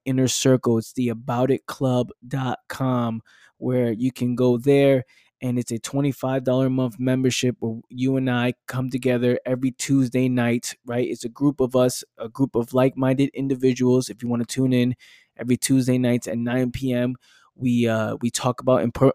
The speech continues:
important topics, um, and, and we discuss them after.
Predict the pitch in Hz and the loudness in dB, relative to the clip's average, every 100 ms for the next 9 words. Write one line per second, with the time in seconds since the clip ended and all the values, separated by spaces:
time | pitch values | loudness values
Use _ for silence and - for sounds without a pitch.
0 | - 127 - 156 143 139 139 135 - 143 | 2 0 4 2 2 0 2 2 4 2
1 | - - _ _ - _ - 127 123 117 | 0 -10 _ _ -20 _ -2 4 6 6
2 | 117 117 104 _ _ _ _ _ 135 123 | 6 2 0 _ _ _ _ _ -2 0
3 | 120 - 123 120 120 120 123 - - 127 | 0 0 0 2 0 -2 -2 -4 0 0
4 | - 135 131 123 127 - 120 107 | 0 -6 -4 -2 -4 -2 -4 -4